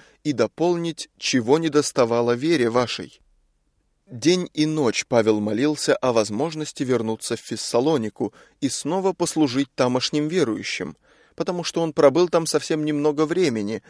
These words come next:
и не смог в достаточной степени утвердить их в вере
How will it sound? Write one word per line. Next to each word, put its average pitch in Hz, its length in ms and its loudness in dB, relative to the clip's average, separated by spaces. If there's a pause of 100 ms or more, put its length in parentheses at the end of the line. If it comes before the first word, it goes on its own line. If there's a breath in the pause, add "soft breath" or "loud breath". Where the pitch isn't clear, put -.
(160 soft breath)
и 143 100 0
не 127 140 0
смог 156 360 -2
в 127 80 -6
достаточной 117 680 0
степени 170 560 -4 (240 soft breath)
утвердить 127 760 -2
их 117 220 -8
в 107 60 -12
вере 147 540 2